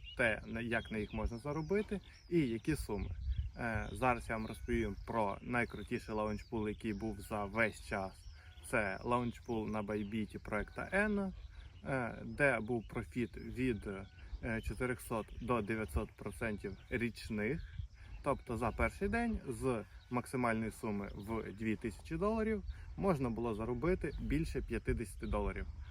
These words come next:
А в загальному можна було заробити орієнтовно біля десяти відсотків від суми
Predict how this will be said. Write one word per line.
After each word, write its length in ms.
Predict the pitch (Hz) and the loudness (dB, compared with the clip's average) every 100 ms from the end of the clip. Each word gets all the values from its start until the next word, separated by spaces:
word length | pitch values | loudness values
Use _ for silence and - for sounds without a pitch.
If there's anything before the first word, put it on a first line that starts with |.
| - | -4
А 160 | - 170 | 2 4
в 80 | 139 | 4
загальному 600 | 151 170 220 220 208 165 | 0 0 2 4 4 4
можна 320 | 143 170 151 | 4 2 2
було 240 | 123 120 107 | 2 2 2
заробити 600 | 117 151 160 208 196 170 - - - | 0 -2 2 2 2 -4 -4 -6 -4
орієнтовно 600 | 131 131 123 156 175 160 | 2 4 4 2 2 2
біля 320 | 110 131 135 113 | 2 2 4 2
десяти 420 | 107 - - 117 | 0 -4 0 0
відсотків 460 | 120 196 180 - | 2 2 0 2
від 160 | 117 110 | 2 0
суми 520 | - - 202 214 202 | -2 2 4 4 2